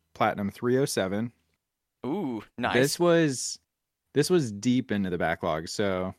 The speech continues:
Speaker 1: I'm looking at my trophy stamps right now. The first trophy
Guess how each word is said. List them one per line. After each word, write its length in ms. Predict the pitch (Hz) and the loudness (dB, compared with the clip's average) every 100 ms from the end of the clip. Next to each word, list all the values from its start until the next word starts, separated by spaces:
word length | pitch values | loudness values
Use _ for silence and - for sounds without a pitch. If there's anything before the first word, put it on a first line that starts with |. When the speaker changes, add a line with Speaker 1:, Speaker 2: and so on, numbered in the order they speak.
| _ _ _ 104 | _ _ _ -4
Speaker 1:
I'm 100 | 110 | 0
looking 220 | 143 175 | 2 2
at 40 | |
my 120 | 151 107 | 0 -2
trophy 380 | - 104 101 | 0 0 0
stamps 340 | 92 92 87 92 | -4 -6 -4 -4
right 160 | 85 | -4
now. 260 | 90 82 - - _ _ _ _ _ _ - | -4 -6 -8 -14 _ _ _ _ _ _ -6
The 60 | |
first 300 | - 170 - | 0 0 0
trophy 460 | 120 107 104 101 | 0 0 0 -2